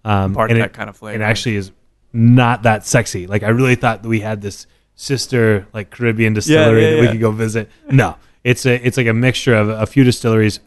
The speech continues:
Speaker 1: through a broker
Speaker 2: Oh.
Speaker 1: who has access to smaller distilleries,
Speaker 2: Yeah.
Speaker 1: sends it up. It's basically what David wants.
Speaker 2: Okay.
Speaker 1: Uh, sends up. We season our cask with it.
Speaker 2: Yeah.
Speaker 1: And then when we're done with it, so it could, it could last for about four cycles of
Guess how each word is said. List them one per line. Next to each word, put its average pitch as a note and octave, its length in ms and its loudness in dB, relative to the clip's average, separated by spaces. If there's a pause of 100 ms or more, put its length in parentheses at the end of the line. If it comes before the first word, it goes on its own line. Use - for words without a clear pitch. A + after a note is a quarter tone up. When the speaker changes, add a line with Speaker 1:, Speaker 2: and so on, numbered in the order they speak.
Speaker 1:
through C#3 320 4
a A#2 100 0
broker G#2+ 800 0
Speaker 2:
Oh. C3+ 600 -10
Speaker 1:
who B2+ 80 6
has A2+ 320 2
access A2+ 400 -2
to B2 80 -4
smaller A#2 300 -2
distilleries, G2+ 440 -4
Speaker 2:
Yeah. B2+ 180 -2
Speaker 1:
sends D3 200 2
it D#3+ 80 4
up. A#2 260 0
It's A2+ 160 -12
basically D3 320 0
what A#2 220 0
David A#2 320 2
wants. G2+ 480 -2 (160)
Speaker 2:
Okay. A2 280 -10
Speaker 1:
Uh, G2+ 280 2
sends D#3 280 0
up. A2+ 280 0
We A2+ 340 2
season B2+ 380 0
our A2+ 200 2
cask G#2+ 360 -2
with G#2 180 0
it. F#2 240 -4
Speaker 2:
Yeah. A#2 220 -12 (120)
Speaker 1:
And A2 120 2
then B2 120 4
when B2 200 4
we're A2+ 100 2
done C#3 220 2
with G#2+ 160 0
it, G2 120 -4
so A#2 180 2
it A2+ 100 0
could, B2 240 -4 (140)
it B2+ 140 -8
could B2 360 -4
last C3 320 0
for C#3+ 60 0
about A2+ 200 0
four B2+ 260 2
cycles G2+ 580 -6 (340)
of G2 340 0